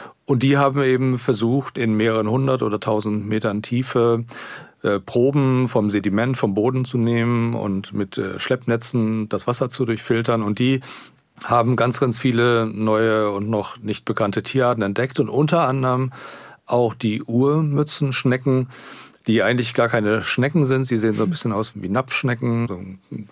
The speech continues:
kleiner Napf, in dem ein Weichkörper sitzt. Und der ist so ungewöhnlich, ähm, ausgebildet, dass man gleich, als sie entdeckt wurden, wusste, dass das was ganz Besonderes ist. Und es hat sich tatsächlich herausgestellt, dass, äh, diese Urmützenschnecken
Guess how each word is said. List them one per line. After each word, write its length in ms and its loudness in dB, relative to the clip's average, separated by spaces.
kleiner 320 0
Napf, 360 -2
in 160 0
dem 240 0
ein 160 -2
Weichkörper 480 2
sitzt. 320 0
Und 160 0
der 260 6
ist 260 0
so 280 2
ungewöhnlich, 920 0
ähm, 440 2
ausgebildet, 800 -2
dass 240 -2
man 200 2
gleich, 300 2
als 140 -2
sie 80 2
entdeckt 320 -2
wurden, 240 2
wusste, 280 0
dass 160 -2
das 160 -4
was 140 -4
ganz 260 -2
Besonderes 480 -2
ist. 220 -6
Und 240 -6
es 140 -2
hat 100 2
sich 120 0
tatsächlich 380 0
herausgestellt, 760 0
dass, 280 -2
äh, 240 -2
diese 220 -2
Urmützenschnecken 1120 0